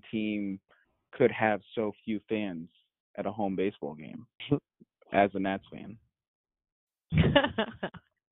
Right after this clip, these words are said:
Speaker 3: Yeah.
Speaker 2: It was fun.
Speaker 3: That's, well, that is an awesome breakdown. Thank you for letting us all live vicariously through you, getting to see that. I'm
Speaker 1: Of course.
Speaker 3: insanely jealous. Hopefully we'll all get to go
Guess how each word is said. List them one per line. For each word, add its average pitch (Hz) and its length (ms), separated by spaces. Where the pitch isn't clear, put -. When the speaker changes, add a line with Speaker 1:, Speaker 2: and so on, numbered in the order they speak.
Speaker 3:
Yeah. 143 500
Speaker 2:
It 113 40
was 113 100
fun. 101 200
Speaker 3:
That's, 160 220
well, 196 160
that 220 160
is 262 120
an 240 160
awesome 185 340
breakdown. 165 440
Thank 170 200
you 190 180
for 165 120
letting 160 260
us 156 160
all 160 240
live 160 200
vicariously 160 840
through 170 160
you, 170 380
getting - 240
to 165 220
see 170 100
that. 170 220
I'm 156 160
Speaker 1:
Of - 80
course. 160 300
Speaker 3:
insanely 226 840
jealous. 196 420
Hopefully 226 380
we'll 196 260
all 180 240
get - 200
to - 80
go 156 420